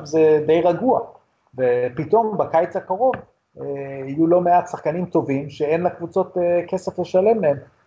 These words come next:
את מה שהם חושבים שמגיע להם, אה, ולכן, אה, יש פה איזושהי בעיה,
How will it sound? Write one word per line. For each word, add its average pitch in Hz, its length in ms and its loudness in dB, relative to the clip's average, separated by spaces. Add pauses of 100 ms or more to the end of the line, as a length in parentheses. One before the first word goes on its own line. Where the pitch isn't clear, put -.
(120)
את 131 120 -2
מה 165 160 0
שהם 156 320 0
חושבים 160 420 -2
שמגיע 127 500 -4
להם, 127 220 -6 (520)
אה, 120 540 -2 (400)
ולכן, 135 640 2
אה, 175 320 6
יש 190 200 2
פה 180 120 2
איזושהי 165 240 -2
בעיה, 123 440 2